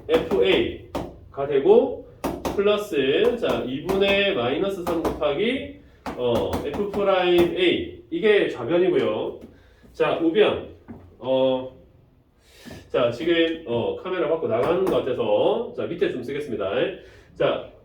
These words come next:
어, 혹시 안 보일까봐. 자, 어, 잘 안 보일까봐 다시 써봤어요. 어, 위에 두 개가 이제 여기 좌변에다가 A 대입한 거고요. S는 이분의 마이너스 삼 대입하라고 했어. 자, 밑에 이 두 개는 이제 우변에다가 A 대입한 겁니다.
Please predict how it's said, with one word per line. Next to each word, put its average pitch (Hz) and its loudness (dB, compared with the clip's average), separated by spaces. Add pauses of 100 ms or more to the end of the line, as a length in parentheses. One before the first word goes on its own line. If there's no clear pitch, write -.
(120)
어, 123 0
혹시 214 -2
안 135 4
보일까봐. 165 0 (1900)
자, - -2 (200)
어, 143 -6
잘 185 0
안 185 2
보일까봐 185 2
다시 190 -4
써봤어요. 160 -2
어, 131 -2
위에 208 2
두 156 -4
개가 185 2
이제 160 2
여기 160 4
좌변에다가 175 2
A 180 2
대입한 147 0
거고요. 123 -2
S는 175 -2
이분의 156 0
마이너스 139 -2
삼 165 2
대입하라고 131 0
했어. 120 -4 (380)
자, 123 0
밑에 185 2
이 - 0
두 139 -4
개는 160 4
이제 135 4
우변에다가 170 2
A - 0
대입한 - -2
겁니다. 117 -2